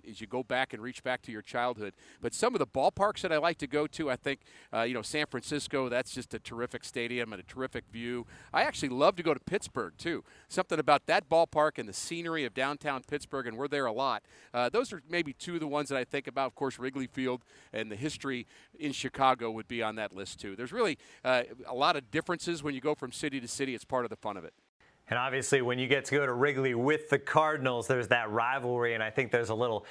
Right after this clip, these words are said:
Speaker 2: extra electricity that comes into play with the Cubs and Wrigley. We're gonna go back to, uh, Twitter right now, and, uh, Bob Tucker, thirty-four, wants to know, who was the most interesting player that you ever played with, Rick?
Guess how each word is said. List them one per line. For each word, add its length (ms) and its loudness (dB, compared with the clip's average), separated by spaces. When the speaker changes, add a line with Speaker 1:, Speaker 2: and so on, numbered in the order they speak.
Speaker 2:
extra 440 2
electricity 760 0
that 160 0
comes 280 0
into 200 0
play 240 0
with 140 -4
the 60 0
Cubs 360 -2
and 280 -2
Wrigley. 360 0
We're 100 -2
gonna 180 2
go 260 0
back 260 6
to, 240 4
uh, 260 2
Twitter 440 4
right 380 2
now, 460 2
and, 540 0
uh, 240 4
Bob 400 4
Tucker, 560 6
thirty-four, 840 4
wants 400 0
to 100 2
know, 380 2
who 140 8
was 120 2
the 80 6
most 240 4
interesting 640 0
player 340 2
that 120 2
you 220 4
ever 200 0
played 320 2
with, 240 -2
Rick? 240 -6